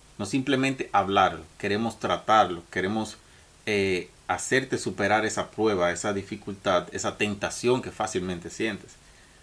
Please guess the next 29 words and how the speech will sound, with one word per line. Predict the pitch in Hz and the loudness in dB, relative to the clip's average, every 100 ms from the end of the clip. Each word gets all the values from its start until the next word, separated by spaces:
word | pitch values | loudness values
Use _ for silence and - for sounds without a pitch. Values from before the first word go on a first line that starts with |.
| - - | -20 -10
Y | 123 120 120 120 - - | -2 2 2 0 -6 -6
claro, | - 127 113 | 2 4 4
en | 110 | -2
esta | 110 143 | -2 -4
situación | 139 131 123 135 | -4 -6 -4 -2
de | 127 | 0
esta | 123 127 | 0 -4
chica | - 98 104 | -4 -2 -2
no, | 98 104 104 | -2 -2 -4
no | 104 104 104 98 | -2 -2 -2 -4
sé, | - 107 104 101 92 | -4 -2 0 0 -2
no, | 98 98 104 | -4 -6 -4
no | 101 101 | -4 -2
puedo | 110 110 110 | 0 2 2
decir | 107 113 110 | 2 -2 0
nada, | 110 90 - - - - - - | 0 0 -2 -14 -20 -20 -12 -4
pero | 107 | -2
simplemente | 123 117 120 123 123 123 - | -2 0 0 0 0 -2 2
hay | 113 117 | 0 0
que | 110 | -2
ver | 104 110 - - - - - - - - - - | 0 0 -2 -12 -20 -20 -20 -20 -20 -20 -8 -2
en | 120 | -2
qué, | - 131 139 - - - - | 2 0 0 -10 -20 -20 -2
con | 135 117 | 0 0
qué | - 147 | 2 4
otros | 151 147 135 - - - | 4 2 -2 -4 -12 0
jóvenes | 156 135 117 104 | 4 4 2 -2
estaba | 101 104 98 | -2 2 2
reunido, | 92 90 135 110 | 0 -4 -2 -4